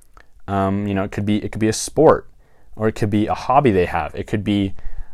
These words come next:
um, a place that they've been to. It could be their pet. It could be a family member, right? A lot of these, a lot of these things require a little bit of personal,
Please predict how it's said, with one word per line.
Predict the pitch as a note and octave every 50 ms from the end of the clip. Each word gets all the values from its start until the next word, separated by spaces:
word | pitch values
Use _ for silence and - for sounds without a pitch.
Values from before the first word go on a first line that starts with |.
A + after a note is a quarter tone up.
| - -
um, | G#2 G2 F#2+ F#2 F#2 F#2 F2+ F2 - - - - - - - -
a | G2
place | - - - A2 G#2 G#2 -
that | A#2 G2
they've | A2 - G#2+ G2+
been | A2+ B2 C3 B2+
to. | - F#2+ E2
It | D#2+ -
could | - G#2 G2
be | G2+ G2+ G2+ G#2
their | F#2+ G2 F#2+ F#2
pet. | - - G#2 B2+ A#2+ - - D#2+
It | F2+
could | - G2 F#2
be | G2 F#2+ F#2+
a | F2+
family | - B2+ C3+ C#3 B2+ G#2+
member, | F#2+ F2+ E2 D#2
right? | E2+ F2+ F2+ G#2 B2+ C3+ - - - - - - -
A | - A2
lot | A2+ A2+ B2 B2
of | A#2+
these, | A#2 A#2 A2+ G#2+ - -
a | - B2
lot | C3 C3+ C#3
of | B2+
these | A#2+ A#2+ - -
things | C3+ A2 A2 B2+ C3 - - - - - - - - - - - - - - - - - - - - - -
require | A2+ G#2 - - A#2 A#2+ A#2+ A#2
a | A#2
little | A#2 B2 B2+ B2
bit | B2 B2+ B2 A2+ -
of | A#2+ A2 -
personal, | - C#3 B2+ - - B2 A#2+ A#2+ A2